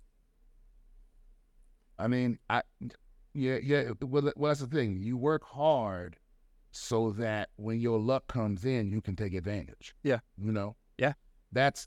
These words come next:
Speaker 1: that's, that, that's what the hard work for. The hard work doesn't, and you may not never get your shot.
Speaker 2: Mm.
Speaker 1: Or, or, you know, right when you're ready,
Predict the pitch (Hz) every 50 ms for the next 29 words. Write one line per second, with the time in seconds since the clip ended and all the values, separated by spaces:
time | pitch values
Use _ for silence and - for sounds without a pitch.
0 | - - 87 123 127 135 - - - - - - - 95 98 120 123 - - 110
1 | 104 92 127 139 - - 135 110 107 104 113 110 104 92 101 113 107 - - 104
2 | 85 92 117 143 151 156 147 147 160 147 143 135 131 135 - - - - - -
3 | 120 123 120 117 127 135 143 147 151 151 151 156 160 165 156 160 143 160 185 -
4 | - 147 131 - - 110 87 76 - - _ _ _ - 151 147 139 131 123 -
5 | - 120 123 123 120 120 113 - - 117 120 123 120 117 117 113 - - - -
6 | - - - - - - _ _ - - 139 117 117 113 101 113 127 147 139 151
7 | 151 151 151 151 143 127 143 156 175 180 175 175 180 180 180 180